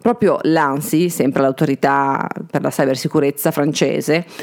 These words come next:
ha accusato un gruppo considerato da varie parti di essere di origine russa e legato ai servizi russi, chiamato Sandworm, di cyberattacchi contro aziende francesi,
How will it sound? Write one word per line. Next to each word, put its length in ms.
ha 120
accusato 960
un 140
gruppo 560
considerato 580
da 120
varie 180
parti 500
di 120
essere 500
di 80
origine 320
russa 520
e 260
legato 500
ai 80
servizi 460
russi, 640
chiamato 680
Sandworm, 760
di 280
cyberattacchi 920
contro 380
aziende 580
francesi, 880